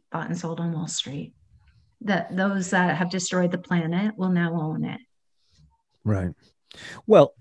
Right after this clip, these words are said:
Speaker 2: d-, yeah, th-, and this is really pertinent, I think. Uh, here in Norway, if I, and I rarely do engage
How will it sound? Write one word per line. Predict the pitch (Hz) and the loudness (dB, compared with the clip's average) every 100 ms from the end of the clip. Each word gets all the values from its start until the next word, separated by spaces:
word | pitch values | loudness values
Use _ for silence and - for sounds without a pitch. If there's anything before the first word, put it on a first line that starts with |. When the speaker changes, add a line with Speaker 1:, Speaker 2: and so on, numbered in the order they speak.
| _ | _
Speaker 2:
d-, | 170 156 - _ - 180 143 | -18 -18 -20 _ -12 -8 2
yeah, | 156 139 | 8 10
th-, | 117 190 135 | 12 10 10
and | 151 | 8
this | 190 - | 10 8
is | 120 | 10
really | 120 117 107 | 12 12 10
pertinent, | - - 107 - 101 87 87 - | 10 8 8 2 -2 -2 -6 -4
I | 95 87 | 0 0
think. | - 95 85 - _ _ _ _ _ _ | 2 0 0 -6 _ _ _ _ _ _
Uh, | 95 92 90 90 85 92 - - - - - - - - _ _ _ _ _ _ _ _ _ - - _ _ - | -2 2 2 2 2 -2 -6 -20 -20 -20 -20 -20 -20 -20 _ _ _ _ _ _ _ _ _ -20 -20 _ _ 0
here | 120 190 196 151 | 10 12 12 12
in | 139 | 12
Norway, | 135 139 131 117 101 82 82 104 117 - _ _ _ - | 12 12 10 10 8 6 2 -2 -8 -16 _ _ _ 2
if | 135 135 - - - - - _ _ _ _ | 6 6 4 0 -4 -8 -12 _ _ _ _
I, | 101 107 117 123 123 120 117 117 110 123 - - - _ _ - 117 | -2 2 4 6 6 6 6 4 2 -2 -8 -20 -20 _ _ -16 -4
and | 107 98 | -2 0
I | 98 101 - | 0 -2 -10
rarely | 101 95 107 101 104 90 85 | -6 0 2 4 2 0 -4
do | 101 107 95 | 0 2 2
engage | 98 90 98 92 90 | -2 -2 2 2 0